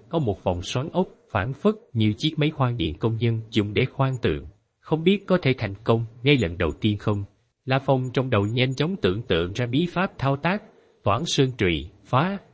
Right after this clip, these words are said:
La Phong nhìn chằm chằm ngọn núi phía xa, mười hai luồng cực hạn tinh thần niệm lực lập tức dọc theo hoa văn trên Toản Sơn Trụy lan ra.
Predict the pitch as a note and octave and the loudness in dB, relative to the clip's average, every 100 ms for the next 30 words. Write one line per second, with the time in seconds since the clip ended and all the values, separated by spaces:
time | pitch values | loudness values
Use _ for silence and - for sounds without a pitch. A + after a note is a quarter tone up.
0 | - D#3 D#3 E3+ D#3 A#2+ G2 G2 G#2 G#2+ | -2 0 0 0 -2 0 0 0 -4 -4
1 | G#2 A2 G2+ F2+ G#2+ C3 E3+ - E3+ - | -2 -4 -2 -2 0 2 2 0 -2 0
2 | A#2+ A2+ G#2 _ _ _ - A#2+ C3 B2+ | 0 -2 -6 _ _ _ 0 4 4 4
3 | D#3+ A#2 G#2+ A2 A#2 - G2 G2 - C#3+ | 2 4 2 2 0 0 -2 -2 0 -2
4 | B2+ G2 F#2+ G2 G#2+ F#2+ - G2 F#2+ - | 0 -2 -2 -2 0 -2 -2 -2 -2 2
5 | G3 G3+ - G#2+ G2 - B2 A#2+ B2+ A#2+ | 2 0 -6 -2 -2 0 0 2 -2 0
6 | A#2 A2+ - A#2+ - F2+ A2+ - A#2 A2 | -2 -4 -2 -2 -2 -4 -2 0 0 0
7 | - D#2+ F#2 A2+ G#2 G#2+ F2+ | 0 0 0 -4 -2 0 -2